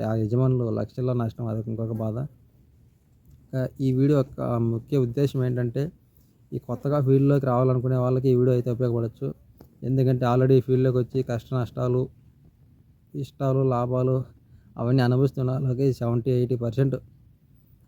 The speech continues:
అందరికీ తెలుసు, కొంతమంది మాత్రమే తెలియదు. వాళ్ళ పందాలంత అనుభవంత వయసు కూడా ఉండదు నాకు, కానీ ఈ వీడియో కొంతమందికైనా ఉపయోగపడుతుందని అయితే నా ఆశ.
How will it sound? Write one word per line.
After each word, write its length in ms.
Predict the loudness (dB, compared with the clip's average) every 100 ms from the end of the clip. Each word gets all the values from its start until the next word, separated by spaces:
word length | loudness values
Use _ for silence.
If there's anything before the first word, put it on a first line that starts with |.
| _
అందరికీ 440 | -6 0 2 2 2
తెలుసు, 400 | 0 0 -2 -4
కొంతమంది 380 | -6 -2 0 0
మాత్రమే 320 | -2 -2 -4
తెలియదు. 480 | -2 -4 -2 -2 -6 _ _ _ _ _ _
వాళ్ళ 200 | -2 0
పందాలంత 600 | 0 0 2 4 4 2 0
అనుభవంత 680 | 0 2 2 2 0 -2 -2 0 0 0
వయసు 200 | 2 4
కూడా 180 | 4 4
ఉండదు 240 | 2 0
నాకు, 400 | -2 -4 -6 -10 -12 -20 _ -8
కానీ 200 | -2 2
ఈ 40 | 2
వీడియో 200 | 2 0
కొంతమందికైనా 680 | 0 0 0 0 -2 -4 -4
ఉపయోగపడుతుందని 600 | -4 -4 -4 -4 -4 -4
అయితే 280 | -4 -4
నా 120 | -2 -2
ఆశ. 260 | -2 -4